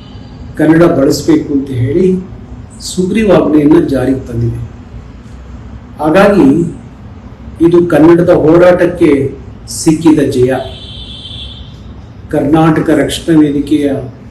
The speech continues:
ಹೋರಾಟಕ್ಕೆ ಸಿಕ್ಕಿದಂಥ ಜಯ, ಸಮಸ್ತ ಕನ್ನಡದ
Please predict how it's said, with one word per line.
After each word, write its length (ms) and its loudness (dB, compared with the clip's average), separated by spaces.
ಹೋರಾಟಕ್ಕೆ 600 2
ಸಿಕ್ಕಿದಂಥ 500 -4
ಜಯ, 160 -4
ಸಮಸ್ತ 380 2
ಕನ್ನಡದ 380 4